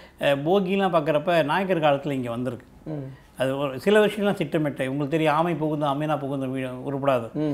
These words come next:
Speaker 1: அது வந்து பதினாறாம் நூற்றாண்டுல வந்தது. ஏன்னா அந்த அமீனான்ற சொல்லு போர்ச்சுகீஸ் சொல்.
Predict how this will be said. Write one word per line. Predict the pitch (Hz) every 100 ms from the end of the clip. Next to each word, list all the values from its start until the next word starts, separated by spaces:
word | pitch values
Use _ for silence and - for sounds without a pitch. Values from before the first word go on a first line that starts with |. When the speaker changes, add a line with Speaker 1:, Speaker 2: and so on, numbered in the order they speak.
| 127
Speaker 1:
அது | 143 160
வந்து | 165 190 180 156 135
பதினாறாம் | 147 160 165 147
நூற்றாண்டுல | 131 131 131 120
வந்தது. | 117 113 143
ஏன்னா |
அந்த | 160 147
அமீனான்ற | 143 175 180 165
சொல்லு | 156 165
போர்ச்சுகீஸ் | 165 180 156
சொல். | 135 - 117